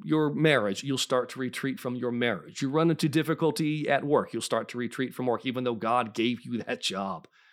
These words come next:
Right? Uh, your business isn't taking off as quickly as you thought it should, so, so maybe you'll just quit on the L L C and you'll go back to your nine-to-five because it's not happening as fast as you wanted it to.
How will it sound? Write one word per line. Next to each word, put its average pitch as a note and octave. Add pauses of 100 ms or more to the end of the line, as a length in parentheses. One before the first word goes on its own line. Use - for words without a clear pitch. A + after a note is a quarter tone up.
(460)
Right? F#2+ (220)
Uh, B2
your C#3+
business D#3+
isn't D3+
taking D3
off C3
as G#2
quickly C#3+
as B2+
you C3+
thought C3
it B2+
should, F3
so, B2+
so -
maybe A#2+
you'll C#3
just D3
quit D#3
on D3+
the D3+
L D#3
L E3
C D#3
and D3
you'll C3
go C#3
back D3
to -
your C#3
nine-to-five C3+
because G#2+
it's A2
not B2
happening C3
as B2+
fast B2+
as A#2
you C3
wanted B2
it A#2
to. -